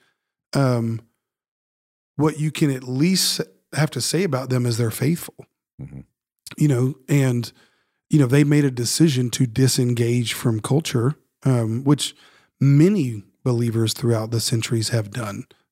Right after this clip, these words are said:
Speaker 1: Um, and yeah, I, I would imagine that their family <laughs> life, their home life, you know,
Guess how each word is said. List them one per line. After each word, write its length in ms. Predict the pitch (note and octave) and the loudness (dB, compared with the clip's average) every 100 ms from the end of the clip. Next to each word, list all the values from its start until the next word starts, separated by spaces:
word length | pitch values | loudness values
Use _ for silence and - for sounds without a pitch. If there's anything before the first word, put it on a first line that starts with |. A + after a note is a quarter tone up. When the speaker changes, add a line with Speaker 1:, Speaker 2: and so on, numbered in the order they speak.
| _ | _
Speaker 1:
Um, 480 | D3+ C3 B2 A#2 A2 _ _ _ _ _ _ _ - | 2 2 2 -2 -6 _ _ _ _ _ _ _ 2
and 560 | D3 C3+ A#2+ A2+ - - _ _ _ _ _ _ _ _ _ _ _ _ _ | 4 4 2 -2 -8 -14 _ _ _ _ _ _ _ _ _ _ _ _ _
yeah, 400 | C#3 G3+ D#3 A#2 | 0 2 2 0
I, 40 | C#3 | 0
I 160 | D3 | 2
would 160 | D#3 E3+ | 2 2
imagine 640 | B2 B2 D#3 F#3 B2+ A#2+ | 0 -2 -2 -2 0 -2
that 180 | A#2+ B2+ | -4 -2
their 180 | B2 A#2 | 0 0
family 400 | - B2 B2+ C#3+ | 0 0 4 4
<laughs> 0 | |
life, 500 | C#3+ C#3 D#3 E3+ - | 4 4 6 4 0
their 180 | B2+ A2+ | -8 -8
home 320 | G#2+ C#3+ C#3+ | -4 -2 -2
life, 420 | C#3 C#3 C#3+ - - | -2 -2 -4 -6 -10
you 120 | - C3+ | 0 0
know, 260 | A2 A2 | 0 -4